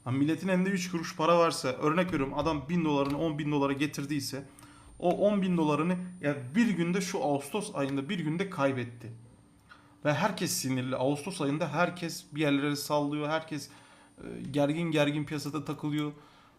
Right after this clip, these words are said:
Arkadaşlar, gergin olmanıza gerek yok. Bir yerlere sallanmanıza da gerek yok. Bakın. E, bu piyasa, bakın bu piyasa yüzde yüz kazandırıyorsa da yüzde yüz de kaybettirebilir.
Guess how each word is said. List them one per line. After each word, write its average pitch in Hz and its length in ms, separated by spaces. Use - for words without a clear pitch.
Arkadaşlar, 156 540
gergin 147 420
olmanıza 160 440
gerek 143 460
yok. 123 100
Bir 226 120
yerlere 180 440
sallanmanıza 147 880
da 151 40
gerek 135 520
yok. 123 160
Bakın. 135 260
E, 120 260
bu 185 260
piyasa, 139 560
bakın 135 340
bu 226 100
piyasa 135 440
yüzde 151 360
yüz 202 280
kazandırıyorsa 156 720
da 214 60
yüzde 156 320
yüz 185 240
de 214 120
kaybettirebilir. 123 880